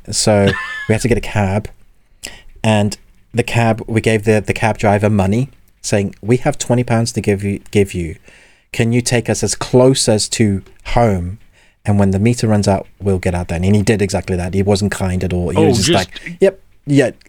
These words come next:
Speaker 1: literally to the cent.
Speaker 2: Wow.
Speaker 1: Yeah, get out and
Speaker 2: Wow.
Speaker 1: walk." And we did. We had, like, a good forty, fifty, maybe an hour walk to get home. But, you know, that, that, that, so that story is cemented into the day I watched The Long Kiss Goodnight. And since then,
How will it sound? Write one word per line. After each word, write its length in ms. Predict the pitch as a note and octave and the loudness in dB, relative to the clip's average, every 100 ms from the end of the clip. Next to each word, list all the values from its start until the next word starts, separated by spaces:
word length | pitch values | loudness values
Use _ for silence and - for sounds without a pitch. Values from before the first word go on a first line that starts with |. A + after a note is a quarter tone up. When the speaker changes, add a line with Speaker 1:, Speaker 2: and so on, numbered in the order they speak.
| - | -4
Speaker 1:
literally 600 | D3 G#3+ G#3+ G3 - D3 | 4 6 6 4 2 2
to 140 | B2 C#3+ | 4 4
the 80 | B2 | 4
cent. 400 | - A#2 G2+ A2+ | 2 2 0 0
Speaker 2:
Wow. 420 | A2 G2 F#2 E2+ - | 0 0 -2 -6 0
Speaker 1:
Yeah, 280 | B2+ A#2+ A2 | 4 4 0
get 320 | C3 A#2+ A#2+ | -2 0 2
out 220 | A2 E2+ | 2 2
and 120 | A2 | 2
Speaker 2:
Wow. 60 | G#2 | 4
Speaker 1:
walk." 280 | G#2 G#2 - - - - - | 4 0 -8 -20 -20 -20 -2
And 180 | A#2+ C#3 | 2 4
we 100 | D3+ | 4
did. 220 | E3 G#2+ | 4 4
We 80 | G2+ | 2
had, 160 | G2+ G2+ | 2 2
like, 220 | G2 G#2 | 0 0
a 60 | |
good 460 | F#2+ A2 G2+ G2 F#2+ | 0 0 0 0 -4
forty, 360 | - G2 G2 F#2+ | -4 -2 -2 -2
fifty, 760 | - F#2 - F#2 F#2 F#2 F#2 | -4 -4 -4 -4 -4 -6 -4
maybe 240 | F#2 F#2+ | -4 -2
an 80 | F#2 | -2
hour 240 | F2+ F2+ F2+ | -4 -4 -4
walk 340 | F2 F2 - - - - - - | -4 -4 -10 -20 -16 -14 -10 -6
to 60 | |
get 140 | F#2+ F#2 | -4 -2
home. 440 | F#2+ F2+ F2+ F#2 - - - | -2 -2 -4 -8 -12 -20 -4
But, 220 | G#2 - - | -2 -2 0
you 80 | A2+ | 0
know, 120 | G2 | 0
that, 280 | G#2 G#2+ - | 0 0 2
that, 220 | A2+ - - | 0 0 -2
that, 240 | C3+ D3+ - | 0 2 2
so 180 | D3+ C3 | 0 2
that 300 | C#3+ E3 - | 2 0 -2
story 640 | - - C3+ A2 F#2+ G#2+ - - - | -4 0 2 2 0 -4 -10 -8 -2
is 140 | A#2 | 0
cemented 420 | A#2+ A2+ A#2+ A#2+ | 2 2 0 2
into 220 | G#2+ G2 | 0 0
the 100 | G2+ | -2
day 220 | F#2+ G2+ G2 | 0 2 2
I 100 | F#2 | 0
watched 360 | F#2 F2+ - - | -2 -4 -4 -4
The 80 | |
Long 140 | F2+ F2 | -4 -4
Kiss 180 | - - | -6 -6
Goodnight. 220 | F2 - | -6 -4
And 100 | A2 | -2
since 320 | - E3+ - | 2 2 2
then, 240 | A2 G2+ | -2 -4